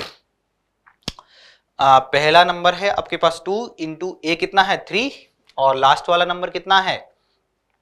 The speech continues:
लास्ट वाला नंबर है हमारे पास में A माइनस B,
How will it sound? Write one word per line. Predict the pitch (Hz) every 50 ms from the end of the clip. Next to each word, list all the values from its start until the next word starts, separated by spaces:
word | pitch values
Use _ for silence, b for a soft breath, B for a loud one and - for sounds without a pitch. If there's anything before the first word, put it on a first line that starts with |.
| _ _ _ _ - - -
लास्ट | 123 131 135 139 - - 160
वाला | 151 151 151
नंबर | 151 151 151 151 147 151
है | 156
हमारे | 151 156 147 147
पास | 151 160 156 - 180
में | 165 -
A | - 147 160 170 165
माइनस | 156 139 139 143 160 175 170 -
B, | 190 214 262